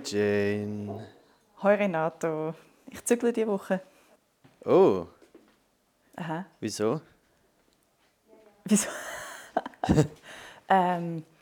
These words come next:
Speaker 2: du weißt, die fünfeinhalb Maisonette ist einfach gerade frei geworden. Ich hab gedacht, hey, für nur siebentausend im Monat, das ist ja ein Schnäppli.
Speaker 1: Ja, sicher. Ich meine, jetzt, wo du mit mir zusammen einen Podcast hast, äh,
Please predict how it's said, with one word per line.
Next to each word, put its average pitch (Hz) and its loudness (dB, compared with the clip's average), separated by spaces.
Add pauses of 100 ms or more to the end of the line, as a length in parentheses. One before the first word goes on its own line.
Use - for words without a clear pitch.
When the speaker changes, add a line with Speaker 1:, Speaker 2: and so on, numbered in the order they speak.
(680)
Speaker 2:
du 226 0
weißt, 208 6
die 202 2
fünfeinhalb 190 0
Maisonette 202 0
ist 196 -4
einfach 190 -6
gerade 202 2
frei 185 0
geworden. 185 2
Ich 180 -4
hab 185 -6
gedacht, 175 0
hey, 185 2
für 185 -4
nur 190 0
siebentausend 208 -4
im 202 -2
Monat, 160 -4
das 185 0
ist - -4
ja 196 4
ein 156 2
Schnäppli. - -4 (340)
Speaker 1:
Ja, 104 2
sicher. 165 2
Ich 107 2
meine, 104 2
jetzt, 110 4
wo 107 2
du 110 0
mit 107 -4
mir 110 2
zusammen 101 0
einen 95 -2
Podcast 151 0
hast, 90 -4
äh, 82 -4